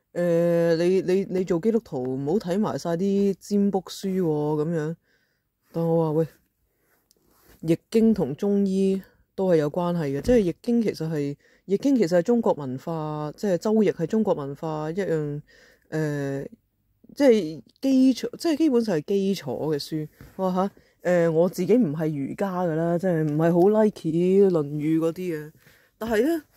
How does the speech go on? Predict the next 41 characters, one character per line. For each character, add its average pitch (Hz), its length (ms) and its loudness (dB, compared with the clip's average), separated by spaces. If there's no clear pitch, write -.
就 233 140 4
算 269 180 2
唔 175 120 0
係 190 240 0
儒 160 60 -2
家 247 200 -2
都 247 120 4
好 180 100 2
啦， 202 320 0
誒， 165 260 0
都 254 120 0
應 262 120 2
該 226 140 2
去 170 80 -6
睇 151 100 -2
周 170 180 -4
易 147 60 -2
嘅。 151 320 -12
因 294 120 0
為 247 180 2
即 - 100 2
係 302 180 6
好 285 80 0
似 294 160 0
話， 190 280 -2
誒， 190 320 -2
有 196 160 2
啲 302 140 4
人 143 120 0
真 233 140 -2
係 170 140 2
㗎， 170 100 2
佢 190 140 -8
哋 185 120 2
有 180 140 2
啲 254 100 0
人 151 180 -2
學 156 100 -4
中 202 280 0
醫 185 200 -2
呢， 165 420 0